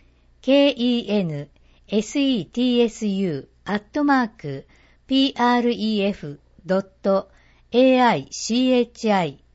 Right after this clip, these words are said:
ドットエルジードットジェーピー。なお、お申し込みには、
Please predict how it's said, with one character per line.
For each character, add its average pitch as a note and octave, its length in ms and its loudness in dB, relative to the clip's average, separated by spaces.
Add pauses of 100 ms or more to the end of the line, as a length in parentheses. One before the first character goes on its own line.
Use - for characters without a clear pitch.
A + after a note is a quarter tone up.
ド F3 120 -2
ッ F3 80 -8 (160)
ト G3 260 -2 (260)
エ F#3+ 140 0
ル C4+ 180 0
ジ G#3+ 400 -6
ー - 60 -20
ド F3+ 140 -2
ッ F#3 60 -8 (120)
ト G#3+ 280 0
ジ F#3 120 -6
ェ F#3+ 120 0
ー F3+ 140 -8
ピ C#3+ 320 -12 (1900)
ー。 A#3 40 -2
な A#3+ 180 2
お、 - 200 -2
お G#3 100 2
申 C#4+ 220 4
し - 80 -14
込 B3+ 140 2
み A#3+ 120 2
に A3 160 0
は、 D3+ 240 -4